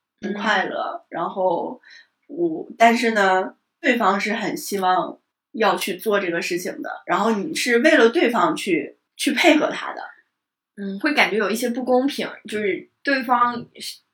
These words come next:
Speaker 2: 从一开始可能就是快乐的，或者他就一开始就是很渴望的，而我是没有那么渴望的。
Speaker 1: 对。
Speaker 2: 是因为你渴望，我为了达成你的渴望。
Speaker 1: 嗯，反正很长一段时间我都是这种感觉。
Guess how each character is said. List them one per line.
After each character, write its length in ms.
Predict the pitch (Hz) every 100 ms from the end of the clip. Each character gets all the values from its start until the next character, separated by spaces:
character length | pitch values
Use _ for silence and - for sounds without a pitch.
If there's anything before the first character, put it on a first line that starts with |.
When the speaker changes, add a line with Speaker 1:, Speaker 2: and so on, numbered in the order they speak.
| _ -
Speaker 2:
从 220 | 311 -
一 100 | 277
开 180 | 285 285
始 180 | -
可 140 | - 202
能 140 | 190
就 80 | 190
是 120 | 202
快 200 | 196 214
乐 160 | 185 165
的， 220 | 143 - _ -
或 100 | 226
者 160 | 185
他 460 | - 254 247 247 247 -
就 100 | -
一 140 | - 277
开 160 | 311
始 120 | 247
就 100 | 220
是 80 | 247
很 200 | - 202
渴 220 | 247 277
望 200 | 190 190
的， 80 | 170
而 180 | 175 247
我 120 | 220
是 140 | - 233
没 80 | 226
有 120 | 269
那 80 | 214
么 100 | 190
渴 220 | - 160
望 240 | 175 175 -
的。 100 | -
Speaker 1:
对。 320 | 233 208 311
Speaker 2:
是 160 | 302 302
因 80 | 302
为 140 | 285
你 120 | 240
渴 200 | - 196
望， 260 | 196 180 175
我 180 | 175 156 - - -
为 180 | 254
了 240 | 233 208 196
达 220 | - 226
成 280 | 320 247 247
你 120 | 214
的 140 | 185
渴 220 | 190 180 180
望。 220 | 180 -
Speaker 1:
嗯， 520 | 202 208 196 175 143 - _ -
反 160 | 233
正 100 | 220
很 160 | 240 214
长 300 | - 202 233
一 60 | 247
段 180 | 208
时 140 | 208 196
间 200 | 196 196
我 80 | 175
都 140 | 196
是 80 | 202
这 80 | 202
种 140 | 190
感 180 | 151 -
觉。 160 | -